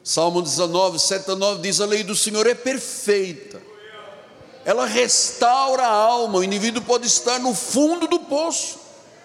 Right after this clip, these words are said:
preso a uma amarra de droga, de, de bebida alcoólica, de mentira, de sexo ilícito.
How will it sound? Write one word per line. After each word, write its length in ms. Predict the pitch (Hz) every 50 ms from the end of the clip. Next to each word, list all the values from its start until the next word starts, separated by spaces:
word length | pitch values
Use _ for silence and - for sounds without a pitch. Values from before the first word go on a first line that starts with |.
| - - - - - - - - - - - - -
preso 800 | - 233 254 254 269 294 311 294 269 - - 160 175 165 135 117 110 - - - - - - -
a 80 | - 196
uma 220 | 254 269 269 247
amarra 560 | 220 208 180 190 226 254 240 220 - - 214
de 100 | 196 170
droga, 640 | 160 139 135 170 196 226 240 247 247 214 185 185 180
de, 260 | 160 143 151 156 156
de 280 | 143 123 131 143 131 113 - - - -
bebida 340 | - 165 175 160 233 226 226
alcoólica, 760 | 190 151 - - 170 196 226 254 254 247 226 208 185 - 190
de 120 | 165 151 165
mentira, 760 | 175 180 170 156 143 - - - 180 226 247 269 262 247 208
de 100 | 160 143
sexo 460 | - - - 214 - - - - 190
ilícito. 560 | 196 180 190 233 277 320 269 - 214 175 147